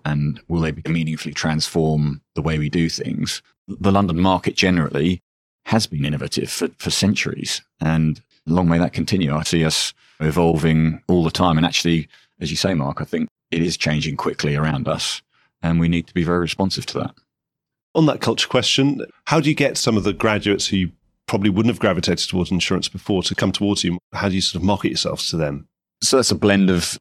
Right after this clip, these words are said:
Speaker 1: mechanisms. We've started trying to grow our own, having a Gallagher Futures program, a, a graduate intake. We're looking at schools, we're looking at underprivileged, trying to get,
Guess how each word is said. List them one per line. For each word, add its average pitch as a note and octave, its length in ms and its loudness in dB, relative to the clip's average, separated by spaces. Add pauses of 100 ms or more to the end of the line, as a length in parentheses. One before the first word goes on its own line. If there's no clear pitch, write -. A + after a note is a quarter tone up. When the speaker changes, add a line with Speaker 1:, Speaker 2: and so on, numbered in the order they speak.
(320)
Speaker 1:
mechanisms. F2 540 0
We've E2+ 160 0
started E2 260 0
trying E2 200 0
to C#2+ 40 -6
grow E2+ 220 4
our E2 180 4
own, F2 420 2
having D#2+ 220 0
a E2 60 2
Gallagher E2 580 2 (100)
Futures - 440 -2
program, E2+ 420 2
a, D#2+ 240 2
a E2+ 80 -2
graduate E2+ 400 2
intake. E2 500 2 (300)
We're E2+ 80 0
looking D#2+ 240 0
at - 80 -6
schools, E2+ 480 2
we're E2+ 80 2
looking D#2+ 280 0
at D2+ 100 -2
underprivileged, E2 920 0 (380)
trying G2+ 280 2
to - 100 -10 (120)
get, - 240 0